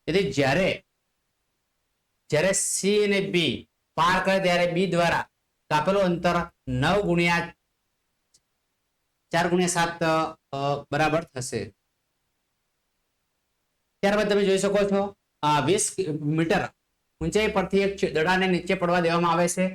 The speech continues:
તેનો વેગ દસ મીટર પ્રતિ સેકન્ડ સ્ક્વેર ના નિયમિત એ ભે-, પ્રવેગથી વધતો હોય તો તે કેટલા વેગથી જમીન સાથે અથડાશે? તે કેટલો સમય બાદ તે જમીન સાથે અથડાશે?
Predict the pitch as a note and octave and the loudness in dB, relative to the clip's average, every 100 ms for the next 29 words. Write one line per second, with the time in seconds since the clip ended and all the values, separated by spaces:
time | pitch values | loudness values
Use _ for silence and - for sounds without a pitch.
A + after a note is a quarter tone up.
0 | F#3 - _ - F#3+ F#3 F3 F3 F3 F#3 | -8 -18 _ 0 0 2 0 0 0 2
1 | F3+ F3+ F#3 F3 F3 - - G#3 G#3+ - | 0 0 0 -2 -2 -4 -4 -2 -4 -4
2 | F#3 F3 E3+ F3 - _ - E3 F3+ D3+ | 0 2 2 -2 -8 _ -6 -2 0 0
3 | C#3 F3+ A#3 A3+ A#3 - - _ _ - | 0 2 2 2 -2 -8 -16 _ _ -4
4 | C3 C3+ D3 - C3 D#3+ E3 G3+ G#3 G3 | 0 0 -2 -6 -4 -2 0 0 0 0
5 | C#3+ C3 G#3+ G3 E3+ A2 _ _ - F3+ | -2 -2 0 2 0 -2 _ _ -6 -2
6 | G3 F3+ F3 F#3 F#3+ F3 F3 F#3 D#3 C#3+ | 0 -2 0 0 2 0 0 0 0 0
7 | E3+ F3+ D#3+ E3+ D3+ D3 D#3 D#3+ G3 D3 | 0 0 0 0 -2 -2 -2 0 0 -2
8 | - _ D3 D#3+ F#3 F#3 E3+ E3 D#3+ D#3+ | -6 _ -8 -4 -2 -2 -2 -2 -2 -2
9 | C#3+ C#3+ D#3+ C#3+ C#3+ A3 _ _ _ - | -2 -2 -2 -2 -2 -4 _ _ _ -20
10 | _ F#3 F#3+ E3+ B2 A2 | _ -4 0 0 -2 -6